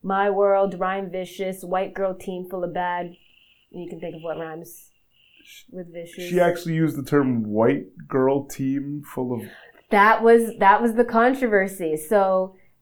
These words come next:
Speaker 1: she, she had
Speaker 2: That's
Speaker 1: to
Speaker 2: just dumb.
Speaker 1: No, no, no, no, no, no. Well, it's, yeah, it's dumb,
Speaker 2: It's
Speaker 1: but
Speaker 2: dumb.
Speaker 1: her and, she didn't mean white girl team. It was white girl, as in herself, comma, team full of bad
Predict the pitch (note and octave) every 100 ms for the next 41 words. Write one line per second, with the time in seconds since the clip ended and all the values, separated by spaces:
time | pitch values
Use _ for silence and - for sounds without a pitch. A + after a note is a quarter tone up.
0 | _ _ - - A#3+ A3+ A#3 A#3 A#3 -
1 | B3 A#3+ A#3+ - - G4+ E3+ B2 E3 A3
2 | G3+ A#3 C4 D#4+ E4+ D4+ G3 G3+ B3+ D4+
3 | D4+ C#4+ B3+ G#3+ F3 - A#3+ C4 C#4 -
4 | G3 - - G3+ F#3+ A3+ F3 E3+ F#3+ F#3
5 | G4 - F#4+ C4+ B3 A#3+ G#3+ G#3+ - -
6 | _ _ _ - - B3+ C4+ D4 A#3+ G#3
7 | E3+ F#3 - F#3+ D#3+ D#3 - G3 F#3 C3+
8 | B2+ - _ - - F#3+ F#3 F3+ - _
9 | _ - F3+ G3+ B3 F3+ G3 F3 F3+ F#3+
10 | F3 F3+ E3+ E3+ E3 A#3+ G3 F#3+ F#3+ -
11 | _ _ - - B3 B3+ B3+ F#3+ B2 -
12 | _ _ _ - - A#3+ B3 A#3+ - G#3
13 | F#3+ F#3 E3+ F#3 F3+ F3+ E3 E3+